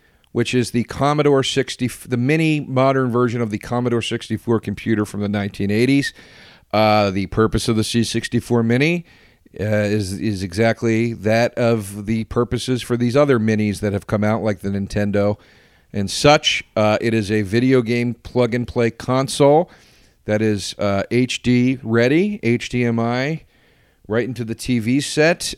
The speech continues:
Uh, it contains sixty-four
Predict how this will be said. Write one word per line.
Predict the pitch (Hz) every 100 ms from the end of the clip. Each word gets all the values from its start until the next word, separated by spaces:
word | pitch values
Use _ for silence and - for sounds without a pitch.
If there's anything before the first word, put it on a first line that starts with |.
| -
Uh, | 117 113 107
it | 113
contains | 123 113 - 123 123 113
sixty-four | - 139 - - 123 - 135 135 151 170